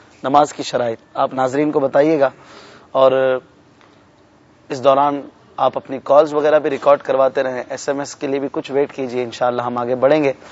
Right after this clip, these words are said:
اشعار کی تکرار کچھ دیر کریں اور پہلا شعر جو ہو اس سے آگے بڑھیں گے۔ جو آخری حرف ہوگا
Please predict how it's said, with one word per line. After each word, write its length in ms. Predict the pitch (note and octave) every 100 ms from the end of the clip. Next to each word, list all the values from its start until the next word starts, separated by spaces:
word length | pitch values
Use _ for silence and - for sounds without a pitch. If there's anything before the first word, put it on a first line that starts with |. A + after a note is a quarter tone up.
| - - -
اشعار 380 | - - C3+ D3+
کی 140 | D3
تکرار 380 | C3 B2+ C#3 C3+ A2 -
کچھ 220 | C#3+ -
دیر 180 | B2+ C#3
کریں 260 | - C#3+ D3+ - - - - -
اور 360 | C3 B2+ B2+ B2 _
پہلا 300 | - C#3+ D#3
شعر 280 | D3+ - D3
جو 160 | B2+ C3
ہو 180 | B2+ B2+ _ _ - _
اس 100 | C3
سے 300 | - D3 C3 B2 _ _ - _ _ _ _ _ -
آگے 240 | C#3 C#3+
بڑھیں 280 | C3 C#3+ D3+
گے۔ 140 | C#3 C3+ -
جو 240 | A2 E3+
آخری 380 | D#3 D#3 F#3+ F#3
حرف 200 | E3 D#3+
ہوگا 220 | D3 C3+